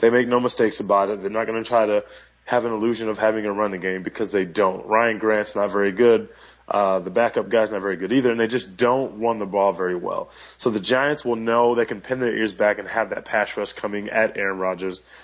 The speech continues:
and that works to the Giants' advantage. We don't have to worry about stopping the run like we had to do against Atlanta last week.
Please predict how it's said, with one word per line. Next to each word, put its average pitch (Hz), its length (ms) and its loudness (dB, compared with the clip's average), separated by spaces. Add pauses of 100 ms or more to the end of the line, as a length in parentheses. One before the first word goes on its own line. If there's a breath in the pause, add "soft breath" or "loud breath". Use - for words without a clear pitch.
(160 loud breath)
and - 80 -4
that 127 160 4
works 107 200 0
to 107 80 -4
the 92 120 -8
Giants' 95 320 -4
advantage. 95 520 0
We 98 80 -2
don't 104 100 -2
have 107 120 -2
to 113 60 0
worry 117 260 4
about 107 260 0
stopping 101 360 -4
the 95 80 -10
run 101 220 -4
like 92 160 -6
we 98 80 -10
had 101 160 -2
to 87 60 -14
do 98 180 -2
against 95 280 -8
Atlanta 98 360 -2
last 92 300 0
week. - 200 -10